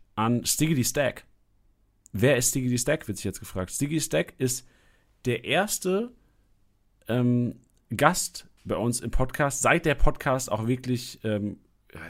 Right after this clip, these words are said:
darf man das, also, klingt vielleicht ein bisschen doof jetzt, aber seit der Podcast groß ist, sag ich mal, seit den auch richtig Leute hören, der es geschafft hat, zweimal den M V P schon richtig zu tippen.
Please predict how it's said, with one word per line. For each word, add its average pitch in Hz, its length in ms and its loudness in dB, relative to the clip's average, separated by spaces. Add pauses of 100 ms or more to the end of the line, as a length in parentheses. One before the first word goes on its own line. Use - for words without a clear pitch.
(140)
darf 92 180 -8
man 101 80 -4
das, 92 80 -10
also, 82 160 -8 (160)
klingt 101 180 -12
vielleicht 92 160 -8
ein - 220 -12
bisschen - 140 -14
doof 101 180 -4
jetzt, 110 120 -6
aber 90 140 -2
seit 107 160 -2
der 113 80 -2
Podcast - 480 -6
groß 117 380 4
ist, - 340 -6
sag 82 160 -4
ich 80 100 -10
mal, 78 200 -10 (320)
seit 110 180 4
den 107 160 2
auch 98 160 -2
richtig 110 920 -6
Leute 98 260 4
hören, 101 280 8 (680)
der 127 140 4
es - 80 -4
geschafft 135 420 -4
hat, 139 180 -2 (300)
zweimal 143 1040 0
den 131 120 -8
M 120 140 -2
V 120 80 -8
P 180 160 -12
schon 110 60 -4
richtig 92 180 -6
zu - 80 -14
tippen. - 240 -10